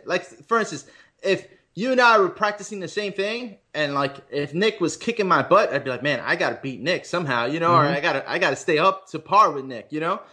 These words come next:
Speaker 1: Um, so if, if that's what you need,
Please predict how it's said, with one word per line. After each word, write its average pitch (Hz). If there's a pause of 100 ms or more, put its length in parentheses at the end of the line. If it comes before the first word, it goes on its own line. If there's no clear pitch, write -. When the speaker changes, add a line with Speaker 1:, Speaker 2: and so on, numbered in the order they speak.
(300)
Speaker 1:
Um, 151 (540)
so 180
if, 170 (140)
if 160
that's 226
what 214
you 226
need, 262